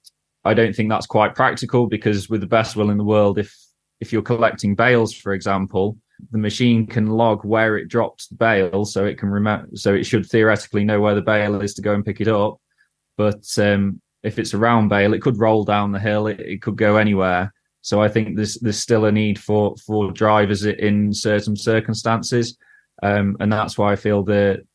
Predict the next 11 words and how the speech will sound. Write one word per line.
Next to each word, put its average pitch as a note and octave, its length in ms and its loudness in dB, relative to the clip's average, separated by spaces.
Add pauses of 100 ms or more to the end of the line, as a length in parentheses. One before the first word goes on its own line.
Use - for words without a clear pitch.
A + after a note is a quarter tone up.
(120)
the G#2 320 -2
hands-free A2+ 640 0
hectare G2+ 640 0
project, F#2+ 520 -4
which - 400 -4
is G#2 140 -4
being G2+ 280 0
run A#2 140 4
at G2+ 120 -2
Harper G2 340 0
Adams, F#2 480 -4